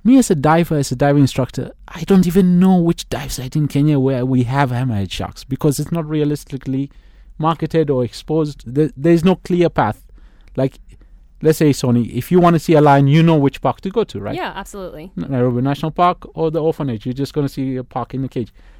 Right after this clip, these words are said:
Speaker 1: It's cultivated. It's already in a box for you.
Speaker 2: Yep.
Speaker 1: But if you wanna see a turtle,
Speaker 2: Watamu?
Speaker 1: Watamu,
Speaker 2: <laughs>
Speaker 1: there's local ocean trusts, good friends of ours, and they have turtles there in rehabilitation centers.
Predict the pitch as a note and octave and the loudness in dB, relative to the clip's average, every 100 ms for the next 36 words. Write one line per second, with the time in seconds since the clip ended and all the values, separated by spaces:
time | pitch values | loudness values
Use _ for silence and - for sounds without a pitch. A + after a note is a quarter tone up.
0 | - D3+ D#3 - F3+ E3 D#3+ D#3 D3 E3+ | -10 -6 -6 0 0 2 0 0 0 0
1 | E3 E3+ E3 D3+ B2+ C3+ - - F#2+ - | 2 2 2 2 2 0 0 -8 -10 -12
2 | - - G#3 - - - D#3 D#3+ F3 E3 | -16 -14 -14 -16 -20 -4 0 2 2 2
3 | D#3+ E3 D#3 E3 D#3+ D#3+ - - - - | 2 0 2 2 0 -2 -6 -20 -20 -20
4 | - - _ - - - - - - G3 | -20 -20 _ -20 -20 -20 -20 -20 -20 -20
5 | - G#3+ A3+ B3 - - - - E3 E3 | -16 -14 -12 -14 -20 -8 -4 0 0 0
6 | D#3+ E3 G3+ E3 D#3+ - D#3+ D#3+ D#3+ E3 | 0 2 4 6 4 4 4 4 6 6
7 | D3+ E3 - C#3+ - - D#3 - D3+ C#3 | 4 0 2 0 0 -4 -4 0 0 0
8 | B2+ A#2 A2 A2+ - - - - - B2 | 0 0 0 -2 -8 -20 -20 -12 -4 0
9 | B2+ B2+ B2+ C#3 B2+ B2 - - C#3 C#3 | 2 0 2 2 2 0 -2 -2 0 2
10 | C3 - B2 A2+ A#2+ A2+ A2 G#2 G#2+ - | -2 -4 -4 -2 -4 -4 -4 -6 -8 -6
11 | A#2+ - A#2 C3 A2+ F#2+ | -6 -6 -6 -6 -8 -10